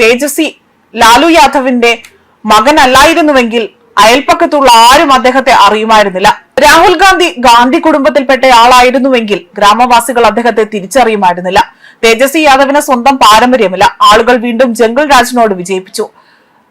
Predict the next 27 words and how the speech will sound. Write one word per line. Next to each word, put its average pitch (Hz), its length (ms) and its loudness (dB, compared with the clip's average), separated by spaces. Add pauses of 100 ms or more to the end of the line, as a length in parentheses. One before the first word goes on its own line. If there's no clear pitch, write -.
(440)
അതേപോലെ 320 540 2
തന്നെ 247 240 -2 (340)
മറ്റു 226 260 -2
കാര്യങ്ങളും 254 500 0
അടുത്ത് 220 320 0 (160)
അദ്ദേഹം 226 280 0 (120)
എടുത്തു 233 260 -4
പറയുകയും 196 420 -2
ചെയ്തു. 190 300 -6 (200)
ഇതിനു 233 240 -4
പുറമെ 233 300 0
തന്നെ 247 220 -2
കോൺഗ്രസ് 254 500 -2
നേതൃത്വം 254 460 -2
ഗാന്ധി 240 420 0
കുടുംബത്തോടൊപ്പം 269 800 0
തന്നെ 247 200 0 (120)
നിലനിൽക്കുന്നിടത്തോളം 262 960 0
കാലം 214 300 0 (300)
കോൺഗ്രസ് 339 520 -2
ഈ 311 120 -2
ദുരവസ്ഥ 277 520 0
നേരിടേണ്ടി 226 540 0
വരും. 180 180 0 (320)
അവർ 311 180 2
തോൽക്കുന്ന 320 440 0
മുപ്പത്തിയഞ്ചാമത്തെ 269 1200 0